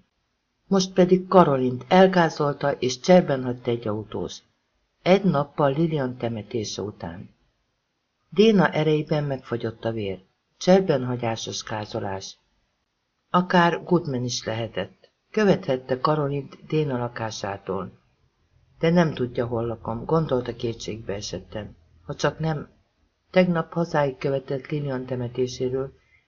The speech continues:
miután fölszedte Ivy-t. Az ördög vigye azt a lányt, elöntötte a harag, végtelenül felkavarta.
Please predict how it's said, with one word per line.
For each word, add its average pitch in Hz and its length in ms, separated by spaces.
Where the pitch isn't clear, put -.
miután 156 400
fölszedte 135 560
Ivy-t. 110 480
Az 147 180
ördög 185 420
vigye 147 240
azt - 240
a 123 80
lányt, 113 420
elöntötte 139 600
a 113 40
harag, 131 400
végtelenül 120 520
felkavarta. 110 840